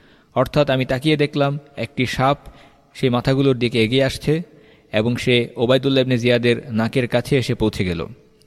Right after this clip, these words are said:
সেখানে কিছুক্ষণ থাকার পর সাপটি চলে গেল।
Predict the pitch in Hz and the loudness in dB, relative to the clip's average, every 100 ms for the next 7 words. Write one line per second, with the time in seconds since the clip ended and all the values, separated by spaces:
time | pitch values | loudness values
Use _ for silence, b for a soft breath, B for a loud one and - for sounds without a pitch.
0 | _ - 127 143 135 139 147 151 131 110 | _ -4 0 0 0 -4 -2 -2 0 0
1 | 117 117 131 156 170 B B B - 110 | 0 2 2 2 -2 B B B -8 -2
2 | 120 - 123 101 87 | -2 2 2 2 -2